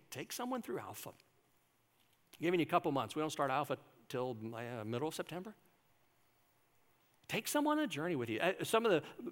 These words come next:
the most precious journeys I've seen happen in the last few years is where a follower of Jesus takes somebody with them to Alpha, sits down and goes through it, eats the meal. If they have to do it, they do it, you know, they eat the good food. And they go through Alpha,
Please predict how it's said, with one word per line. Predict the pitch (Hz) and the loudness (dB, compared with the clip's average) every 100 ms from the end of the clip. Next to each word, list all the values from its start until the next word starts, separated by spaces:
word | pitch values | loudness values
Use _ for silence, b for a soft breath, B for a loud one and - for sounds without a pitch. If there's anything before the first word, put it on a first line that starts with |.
| 175 - | -10 -2
the | 214 170 | 4 4
most | 165 - | 4 0
precious | - 220 220 220 | 2 2 4 2
journeys | - 180 185 156 | 4 4 4 2
I've | 156 147 | 2 0
seen | 170 156 | 0 0
happen | 139 139 135 | 0 0 0
in | 127 | -2
the | 123 | 0
last | 131 - | 0 0
few | 139 | 2
years | 139 123 | 2 2
is | 113 110 | -2 0
where | 123 110 B - | 2 2 B -4
a | 117 | 0
follower | - 160 175 156 131 | 6 6 8 6 4
of | 120 | 2
Jesus | 156 160 104 - | 2 2 -2 -4
takes | 147 139 | -4 -2
somebody | 160 143 139 127 | -2 0 0 0
with | 117 156 - | -2 -2 -2
them | 123 113 | -6 -4
to | - | 0
Alpha, | 131 123 104 | 0 0 -4
sits | 147 - | -4 -2
down | 147 | -2
and | 120 | -2
goes | 123 147 - | 0 0 0
through | 120 120 | -2 -2
it, | 120 | -2
eats | 131 - | -4 -4
the | 113 | -4
meal. | 110 110 B B B B B | -2 -4 B B B B B
If | 120 | -4
they | 123 | -2
have | 117 117 | 0 -4
to | 120 | -4
do | 110 113 | -4 -4
it, | 120 | -4
they | 107 | -6
do | 107 104 | -6 -6
it, | 110 - | -8 -6
you | |
know, | 113 107 107 101 | -4 -4 -4 -6
they | 127 | -6
eat | 127 - | -6 -6
the | 110 | -2
good | 123 | -2
food. | - 117 107 110 B B B B B _ _ _ _ _ - - _ _ | 0 0 0 -2 B B B B B _ _ _ _ _ -20 -20 _ _
And | - 123 | -6 -4
they | 110 | -2
go | 127 151 | 2 2
through | 151 147 139 139 147 - - | 2 2 2 2 -2 -6 -6
Alpha, | 135 139 - 120 | -4 -4 -4 -4